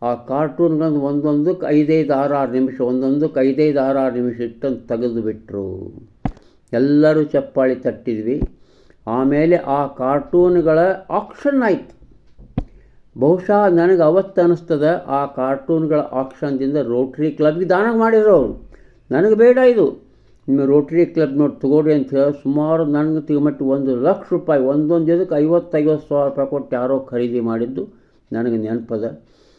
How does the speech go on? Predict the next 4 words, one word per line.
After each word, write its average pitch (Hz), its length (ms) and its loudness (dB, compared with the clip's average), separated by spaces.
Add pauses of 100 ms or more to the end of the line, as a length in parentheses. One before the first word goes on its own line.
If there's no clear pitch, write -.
(260)
ಹೀಗಾಗಿ 131 680 0 (480)
ಒಂದು 123 180 -2
ಅದ್ಭುತವಾದ 139 720 0
ಪ್ರಸಂಗ. 175 500 0